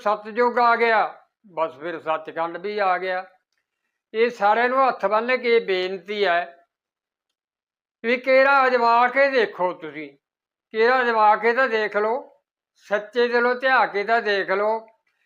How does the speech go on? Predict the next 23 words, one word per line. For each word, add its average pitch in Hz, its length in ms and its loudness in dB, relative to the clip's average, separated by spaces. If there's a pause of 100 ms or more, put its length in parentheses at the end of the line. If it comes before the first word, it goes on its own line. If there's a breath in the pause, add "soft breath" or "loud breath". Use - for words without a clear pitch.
(280)
ਲੋਕਾਂ 208 540 0
ਦੇ 262 160 2
ਭਾਅ 262 300 0
ਦਾ 220 260 4 (100)
ਜੇਲ੍ਹ 214 360 2
'ਚ - 120 -8
ਹੈ 185 200 0
ਉਹ, 175 460 -2 (500)
ਪਰ 226 180 2
ਜਿਹੜਾ 240 300 2
ਸੱਚੇ 233 500 -2
ਦਿਲੋਂ 226 320 0
ਧਿਆਉਂਦਾ, 226 500 0
ਉਹਦੇ 233 340 2
ਹਿਰਦੇ 180 440 -2
'ਚ 190 100 -10
ਬੈਠਾ, 175 400 -4
ਹਿਰਦੇ 165 480 -8
'ਚ, 156 200 -12 (840)
ਹਿਰਦੇ 208 420 0
'ਚ 202 100 -4
ਬੈਠਾ 143 440 -8
ਉਹਦੇ 151 320 -8